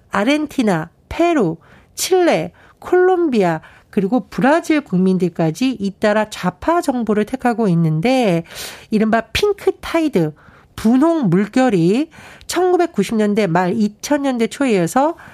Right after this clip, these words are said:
다시 등장하게 됐다라는 분석이 나오고 있습니다. 이런 현상의 이면에는요, 어,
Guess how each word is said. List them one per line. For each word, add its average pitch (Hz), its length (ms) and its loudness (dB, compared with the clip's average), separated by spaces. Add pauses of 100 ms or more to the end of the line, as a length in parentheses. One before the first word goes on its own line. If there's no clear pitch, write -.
(100)
다시 208 260 0
등장하게 220 480 0
됐다라는 180 520 0
분석이 170 340 0
나오고 160 260 0
있습니다. 156 480 -2 (480)
이런 262 240 2
현상의 349 460 2
이면에는요, 196 1040 2 (400)
어, 175 200 2